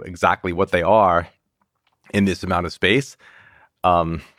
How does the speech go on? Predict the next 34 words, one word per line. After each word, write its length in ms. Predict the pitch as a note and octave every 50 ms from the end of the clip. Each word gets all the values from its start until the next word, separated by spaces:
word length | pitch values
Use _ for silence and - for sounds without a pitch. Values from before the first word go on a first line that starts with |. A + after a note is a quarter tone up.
| _ _ _ _ _ _ _ _ _ _ _ _ _ _ _ _ _ _ -
I 80 | - F#2
try 200 | - - G#2 G2+
to 60 | G#2
say 180 | - - G#2+ F#2+
something 220 | G2+ F#2+ F#2+ F#2+
interesting 320 | F#2+ G2 G2+ G#2+ - G2 G2
about 340 | F2 - E2 D#2+ G2+ -
them, 160 | - D#3 E3 F#3
something 300 | - A#2+ F#2+ G2+ F#2+ F#2
meaningful 400 | F2+ F2 F#2 F#2 F#2 - F2+ F2
about 300 | D#2+ F2 E2+ F#2 G2+ -
them 180 | B2+ C#3 D3
so 100 | - A2
that 160 | F2+ F#2 D#2+
readers 240 | E2 E2+ D#2 E2 D#2+
can 140 | - F#2 F2
get 100 | E2+ E2
the 100 | - E2
flavor. 400 | - F#2 F2+ G2 - - - G3 - - - - - - - -
Um, 320 | A2 A2+ A2+ A2+ A#2 -
and 160 | - D#3+ E3+ F3
then 100 | E3 D3+
in 100 | D3 D#3
other 160 | D#3 E3 E3
places, 640 | - B2 G#2 G2 - - G2 G2+ A2+ A2+ - - _ _ _ _ _ _ _ _ _ _ _ _ _ _ _ _ _ - - _ _ _ -
I 80 | - A2+
really 200 | A2+ A2+ G#2+ G2
try 140 | - G#2+
to 60 | G2 F#2+
get 160 | - F#2 F2+
up 280 | F#2 F2+ - - C#2
close 260 | - - F#2+ F2+ D#2+ F2+
and 120 | F2 -
personal 520 | - F2+ E2+ - - D#2 C#2+ D2+ - -